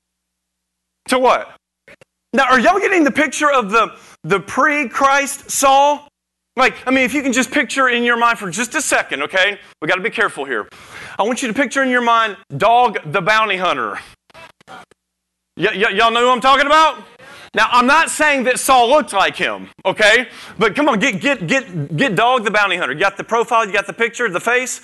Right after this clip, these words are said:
Y'all seen it? Okay, I want you to think of, of, of Saul, at least in these terms, that Saul went house to house,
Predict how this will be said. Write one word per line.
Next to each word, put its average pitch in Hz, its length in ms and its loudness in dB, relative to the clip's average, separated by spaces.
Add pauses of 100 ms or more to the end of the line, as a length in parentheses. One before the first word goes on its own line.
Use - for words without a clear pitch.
(400)
Y'all 196 140 2
seen 247 280 0
it? 202 140 -2 (540)
Okay, 208 240 0 (280)
I 240 80 -2
want 285 200 -2
you 339 60 0
to 302 80 0
think 302 220 0
of, 240 240 0 (220)
of, 220 380 0
of 254 180 -2
Saul, 269 480 2
at 240 120 4
least 269 260 -2
in 233 300 -2
these 254 220 0
terms, 190 360 -2
that 196 180 0 (300)
Saul 294 720 4
went 220 300 0 (200)
house 381 720 0 (260)
to 269 100 4
house, 269 840 2